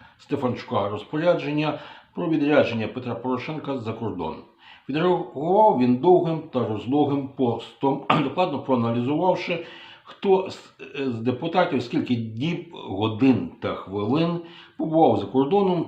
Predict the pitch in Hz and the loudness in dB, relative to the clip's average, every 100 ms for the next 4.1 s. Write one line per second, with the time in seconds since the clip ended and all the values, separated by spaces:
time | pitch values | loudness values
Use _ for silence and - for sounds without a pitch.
0 | - 135 131 - 104 98 - 143 147 - | 2 2 2 -2 -4 -4 -2 0 0 -2
1 | - 143 127 82 78 78 - - - - | -6 0 0 0 -8 -12 -12 -18 -20 -20
2 | - _ 202 - 123 120 107 107 127 117 | -20 _ 2 4 2 2 0 -2 -4 0
3 | 170 196 202 196 196 202 - _ - 165 | 2 4 4 2 0 -2 -8 _ -6 -4